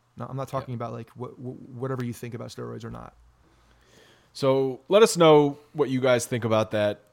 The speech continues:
Speaker 2: If you liked that exercise, maybe there's another topic we can do. We can, maybe we can do it for trades, uh, next week.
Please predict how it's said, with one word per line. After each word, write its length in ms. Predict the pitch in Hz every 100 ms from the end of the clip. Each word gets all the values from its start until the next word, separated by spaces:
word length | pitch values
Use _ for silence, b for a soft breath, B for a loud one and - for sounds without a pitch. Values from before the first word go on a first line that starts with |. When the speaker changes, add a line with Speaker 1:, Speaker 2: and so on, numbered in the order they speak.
| -
Speaker 2:
If 60 |
you 80 | 117
liked 320 | 110 110 -
that 160 | 113 104
exercise, 540 | 110 - 104 110 113
maybe 160 | 127 151
there's 140 | 175
another 260 | 170 170 156
topic 400 | 143 160 170 127
we 80 | 101
can 140 | 98
do. 100 | 92
We 60 | 101
can, 100 | 127
maybe 200 | 127 135
we 100 | 139
can 100 | 139
do 80 | 127
it 80 |
for 120 | - 113
trades, 520 | - 95 85 - -
uh, 280 | 98 87 90 -
next 220 | 92 -
week. 160 | -